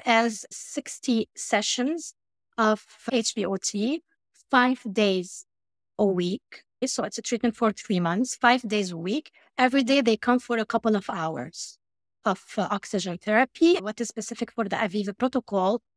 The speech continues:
we have a comprehensive holistic protocol around this with specific follow-ups and trainings, especially neurocognitive training for these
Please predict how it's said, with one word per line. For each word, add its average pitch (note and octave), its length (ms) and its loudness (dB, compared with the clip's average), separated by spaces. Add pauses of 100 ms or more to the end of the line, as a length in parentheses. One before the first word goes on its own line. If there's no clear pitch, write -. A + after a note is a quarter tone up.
(140)
we A3 160 2
have G#3+ 340 2
a - 80 -6
comprehensive A#3 720 0
holistic A3 580 2
protocol G#3+ 480 -2
around G3+ 360 2
this G3 200 2
with G3+ 140 -2
specific - 480 -6
follow-ups G3+ 680 0
and G3+ 220 -6
trainings, G3 580 2
especially G3 600 -4
neurocognitive F#3+ 1000 -4
training F#3 340 0
for F#3 220 -4
these F3+ 340 -4